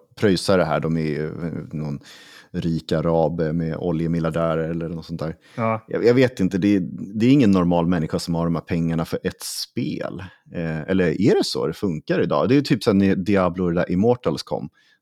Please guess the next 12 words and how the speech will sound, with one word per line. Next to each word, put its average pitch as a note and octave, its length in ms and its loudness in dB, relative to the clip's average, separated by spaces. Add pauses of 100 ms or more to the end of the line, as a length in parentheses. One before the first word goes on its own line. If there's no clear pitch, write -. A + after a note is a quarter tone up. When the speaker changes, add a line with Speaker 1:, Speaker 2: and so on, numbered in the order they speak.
Speaker 1:
När F#2 200 2
det F2+ 80 2
var E2+ 220 2
en E2 180 0
snubbe D#2+ 340 -4
som D#2+ 160 -6
pröjsade E2 520 -2
hur G2 240 0
mycket F#2 240 -2
pengar E2 200 -2
som E2 160 -10
helst E2+ 360 -4